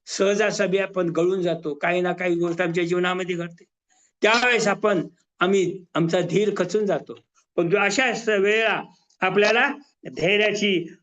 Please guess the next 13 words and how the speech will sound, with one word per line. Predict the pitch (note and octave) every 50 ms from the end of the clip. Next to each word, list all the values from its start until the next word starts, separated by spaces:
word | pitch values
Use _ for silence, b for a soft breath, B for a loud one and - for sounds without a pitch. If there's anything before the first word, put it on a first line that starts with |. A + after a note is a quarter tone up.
| _ C#3+ C3+ C3 C3+
गरज | D#3 E3 E3+ F#3 G3 F3+ E3
आहे. | E3+ D3+ C3+ C3 C#3 C3 - - _ _ _ _ _ _ _ _ _ _ _ _ _ _ _ _ _ _ _ _ _ _ - -
हे | - A3
सत्य | A3 A3 G#3 G3+ G3+ - F#3+
आपल्याला | F#3 E3 F#3 F#3 F3+ F3+ F3
या | E3+ E3
ठिकाणी | D#3+ F3+ D#3+ - E3 D#3 D#3 D#3+ D#3 - - _ _ _ _ _ _
पाहायला | - D3+ D#3 D#3 D3 D3 C#3+ C#3+
मिळतं. | C#3+ C3+ A#2+ - - A2+ A#2 - b b b b -
पाचवी | - B3 B3 - D4+ D4
गोष्ट | D4 C4+ B3+ A#3+ B3+
आम्ही | A#3+ A#3+ A3+
पाहतो | - A3 G3+ G#3 G3+ G3+ G#3 F#3 D3+ B2+